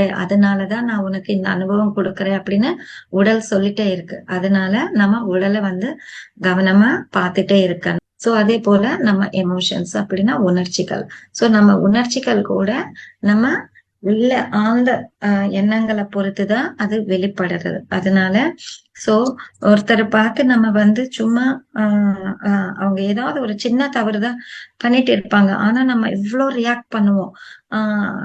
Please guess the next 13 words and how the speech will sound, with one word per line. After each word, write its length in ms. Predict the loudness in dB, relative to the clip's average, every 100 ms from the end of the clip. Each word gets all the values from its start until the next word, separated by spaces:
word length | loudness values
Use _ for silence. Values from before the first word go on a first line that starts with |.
| -4
ஒருத்தர் 380 | -4 -4 -2 -2
இவ்ளோ 300 | -2 0 4 4
பெரிய 280 | 2 -2 -2
தப்பு 280 | -4 -6 -4
பண்ணிட்டு 340 | 0 0 0
இருப்பாங்க, 400 | -4 0 0 0 0
இருந்தாலும் 560 | -2 0 0 -2 -4
நாம 280 | -2 -2 -2
அவங்கள 380 | -4 -4 -4 -4 -6 -14 -20 -8
மன்னிச்சிடுவோம். 680 | -2 0 0 -2 -2 -2 -4 -6
ஏன் 420 | -2 0 0 -2
அதெல்லாம் 440 | -2 -2 -2 0 0
நடக்கிறதுன்னா 720 | 0 0 -2 0 2 2